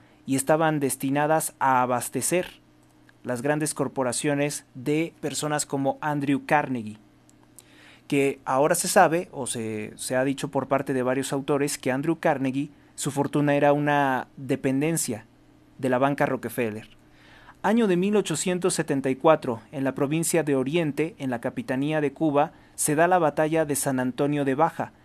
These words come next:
El ejército español detiene al militar cubano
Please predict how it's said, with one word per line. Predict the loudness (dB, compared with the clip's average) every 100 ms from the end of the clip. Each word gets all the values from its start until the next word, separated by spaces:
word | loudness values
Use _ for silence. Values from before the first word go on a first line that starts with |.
| -20 -8
El | -4 -2
ejército | 0 0 0 -2 0 4 6
español | 6 0 -2 2 2 2 0 -12 -20 -6
detiene | -4 0 2 2 0
al | 0 0 2
militar | 0 0 0 0
cubano | 0 0 2 2 2 -2